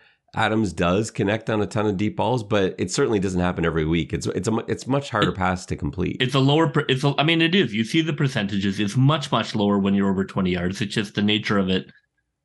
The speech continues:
Speaker 2: I, I want to ha-, draw him into that. Like, take those deep shots, and I, I can live with that. I ca-, I can't live with him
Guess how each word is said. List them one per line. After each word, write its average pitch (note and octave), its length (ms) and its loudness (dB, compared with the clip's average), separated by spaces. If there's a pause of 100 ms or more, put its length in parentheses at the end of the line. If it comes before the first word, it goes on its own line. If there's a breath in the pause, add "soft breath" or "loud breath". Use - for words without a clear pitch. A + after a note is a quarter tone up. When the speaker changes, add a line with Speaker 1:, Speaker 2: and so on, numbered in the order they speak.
(140)
Speaker 2:
I, G2+ 180 -2 (140)
I A#2 140 2
want A2+ 340 2
to G#2 160 -4 (680)
ha-, - 340 -2 (360)
draw A2+ 420 2
him G#2+ 120 0
into G2+ 200 -2
that. F2+ 320 -6
Like, F#2+ 200 -4 (120)
take C3+ 260 0
those D3 220 2
deep B2+ 220 0
shots, - 680 -2 (680 loud breath)
and G2 440 0 (100)
I, G2+ 280 0
I G2+ 100 -2
can G#2 220 -2
live G2+ 160 2
with F#2+ 160 -2
that. G2 180 0
I F#2+ 60 0
ca-, - 200 -8
I A2+ 80 0
can't C3+ 400 -2
live A#2+ 220 2
with G#2 160 -2
him G#2+ 480 0